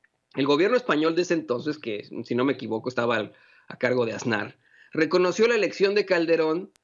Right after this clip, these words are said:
antes de que incluso lo hiciera el Instituto Federal Ele-, Electoral de ese entonces, hoy es cine,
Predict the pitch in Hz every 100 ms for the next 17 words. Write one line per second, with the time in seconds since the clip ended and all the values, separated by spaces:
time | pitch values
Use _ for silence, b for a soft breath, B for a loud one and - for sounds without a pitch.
0 | _ 135 156 208 180 175 147 139 190 208
1 | 226 139 151 170 170 139 127 151 170 185
2 | 127 120 143 160 143 139 131 151 165 190
3 | 220 302 160 135 151 180 277 240 196 196